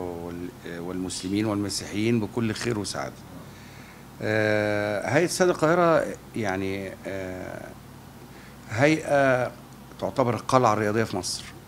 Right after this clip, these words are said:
و-، ولها يعني، آه، طابع خاص في، في قلب كل مصري، سواء كان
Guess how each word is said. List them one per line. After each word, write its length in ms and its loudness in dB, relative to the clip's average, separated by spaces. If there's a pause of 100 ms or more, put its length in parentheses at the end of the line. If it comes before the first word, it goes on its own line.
(760)
و-، 800 4 (200)
ولها 600 4 (220)
يعني، 420 -4 (400)
آه، 360 -4 (240)
طابع 260 8
خاص 420 2
في، 220 -2 (140)
في 140 -4
قلب 240 4
كل 240 6
مصري، 300 2
سواء 200 2
كان 380 2